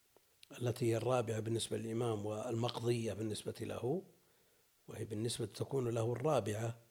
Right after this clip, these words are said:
والثالثة هي آخر صلاة الإمام، فإن لم يقرأ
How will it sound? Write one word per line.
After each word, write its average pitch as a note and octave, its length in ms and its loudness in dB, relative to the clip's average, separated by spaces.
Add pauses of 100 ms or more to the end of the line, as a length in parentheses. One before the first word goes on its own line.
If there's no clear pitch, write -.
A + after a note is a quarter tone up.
(520)
والثالثة C3+ 720 2
هي B2+ 220 6
آخر B2 500 2
صلاة G#2+ 400 -4
الإمام، A#2 500 -2 (680)
فإن - 360 4 (1040)
لم C3 420 6
يقرأ E3 540 8